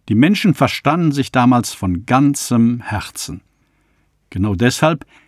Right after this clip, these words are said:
gilt Pfingsten auch als Geburtstag der Kirche, die Gemeinschaft der an Gottes Liebe Glaubenden entstand, wenn das nicht ein Grund zum Feiern ist.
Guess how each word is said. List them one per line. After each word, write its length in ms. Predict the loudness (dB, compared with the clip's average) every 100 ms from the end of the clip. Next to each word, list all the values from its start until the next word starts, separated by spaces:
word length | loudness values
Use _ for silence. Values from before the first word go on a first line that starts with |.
| _
gilt 200 | -4 -4
Pfingsten 800 | 0 2 2 -2 -4 0 2 0 0
auch 180 | -2 0
als 220 | -2 -2
Geburtstag 760 | -2 2 0 0 -2 -2 -4 -6
der 120 | -6
Kirche, 500 | -4 -6 -6 -10 -12 _ _ _ -10
die 80 | -2
Gemeinschaft 680 | 2 4 2 2 0 -2 -4
der 100 | -2
an 120 | 0
Gottes 360 | 0 -2 -2 2
Liebe 300 | 2 2 0
Glaubenden 640 | 2 2 4 2 4 4
entstand, 520 | 2 0 2 2 2 -4 _ _ _ _ _ _
wenn 220 | -4 0
das 380 | 0 0 -4 -14 _ _ _
nicht 200 | -4 0
ein 120 | -2
Grund 380 | 2 4 2 0 _
zum 280 | -4 -2 0
Feiern 440 | 0 -2 -2 -6
ist. 420 | -10 -12 -14 -16